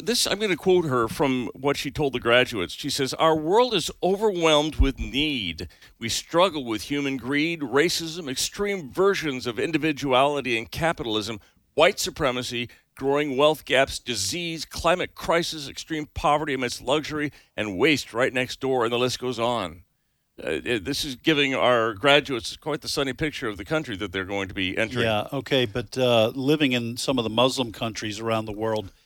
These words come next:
Speaker 2: is just a real picnic.
Speaker 1: <laughs> Yeah.
Speaker 2: I mean, I, I, th-, this is, uh, all right, so, first of all, let me, and I just now thought of this. I should have asked you this
Speaker 1: Okay.
Speaker 2: this morning. I didn't think of it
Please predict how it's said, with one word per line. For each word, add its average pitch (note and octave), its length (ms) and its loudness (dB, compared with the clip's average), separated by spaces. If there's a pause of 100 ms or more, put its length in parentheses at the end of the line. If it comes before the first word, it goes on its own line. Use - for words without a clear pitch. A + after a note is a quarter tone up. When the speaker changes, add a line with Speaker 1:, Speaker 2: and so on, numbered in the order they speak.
(160)
Speaker 2:
is A#2+ 140 0
just C3 240 2
a A#2+ 40 -2
real A2+ 200 4
picnic. - 640 -4
Speaker 1:
<laughs> G#2 40 -8
Yeah. G2+ 300 8 (160)
Speaker 2:
I A#2 60 -2
mean, A2+ 240 2
I, B2 260 4
I, B2+ 60 6
th-, B2+ 180 -4
this C3 260 -2
is, A#2 200 -6 (400)
uh, C3 120 4
all C#3+ 220 10
right, G#2+ 180 8
so, C#3+ 360 2 (220)
first G3+ 260 0
of F#3+ 40 4
all, C#3+ 280 8
let F3 120 4
me, F3+ 200 -4 (280)
and D3 300 -6
I C#3 160 2
just G#3+ 220 0
now F#3 120 8
thought C#3+ 220 4
of G2+ 80 0
this. G#2 160 -4
I A#2 80 -4
should C#3 180 -4
have A#2+ 100 0
asked A#2 280 2
you A2 60 -10
this G#2 240 -6
Speaker 1:
Okay. F#2 80 -2
Speaker 2:
this G#2 120 -6
morning. A#2+ 280 -2
I G2+ 60 0
didn't G#2+ 240 -6
think C3 200 0
of F#2+ 80 -6
it G2 140 -6